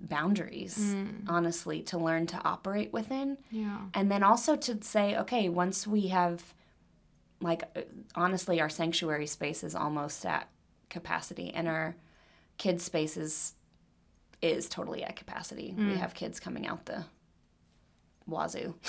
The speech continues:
Speaker 2: Yeah.
Speaker 1: <laughs> They're just, we have so many.
Speaker 2: So much going on.
Speaker 1: Um, and so, uh, it's good to, to pray about these things
Speaker 2: Mm.
Speaker 1: and to be creative about these things and to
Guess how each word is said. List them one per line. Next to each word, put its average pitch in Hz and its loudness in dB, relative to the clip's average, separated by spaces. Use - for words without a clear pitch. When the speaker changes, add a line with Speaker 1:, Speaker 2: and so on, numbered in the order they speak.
Speaker 2:
Yeah. 226 8
Speaker 1:
<laughs> - 0
They're 220 2
just, - -2
we 220 4
have - -4
so 190 2
many. 165 2
Speaker 2:
So 196 -2
much 196 -2
going 190 0
on. 208 0
Speaker 1:
Um, 175 6
and 208 8
so, 196 6
uh, 190 4
it's 214 4
good 220 8
to, 208 4
to - 0
pray 226 8
about 175 8
these 170 0
things 156 -2
Speaker 2:
Mm. 214 2
Speaker 1:
and 185 4
to 208 0
be 208 0
creative 202 2
about 170 0
these 175 -4
things 165 -4
and 175 0
to 175 2